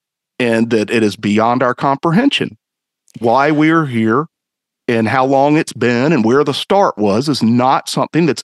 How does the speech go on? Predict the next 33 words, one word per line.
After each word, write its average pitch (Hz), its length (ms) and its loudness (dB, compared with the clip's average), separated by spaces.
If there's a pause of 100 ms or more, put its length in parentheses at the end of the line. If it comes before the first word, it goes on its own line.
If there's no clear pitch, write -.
ever 117 240 0
gonna 151 220 0
be 107 400 -2 (460)
grokked. - 560 0 (720)
But 117 220 0
it 123 140 2
is 120 300 2
absolutely 151 680 0
timeless, 120 540 -2
and 110 140 -2
life 104 360 -2
is 95 280 -4
essential. 120 680 0
It's - 160 -8
not 92 200 0
accidental. 127 760 -4 (260)
It 110 120 -4
is 98 160 0
a 85 120 -6
function - 520 -4
of 135 100 -2
the 135 80 -2
universe. 160 680 0
It 107 100 -2
is 107 140 -2
the 98 80 0
higher 120 340 0
organization 131 720 0 (340)
in 170 220 2
the 120 180 0 (140)
plasma 156 560 0
realm 196 500 2
and 165 180 -2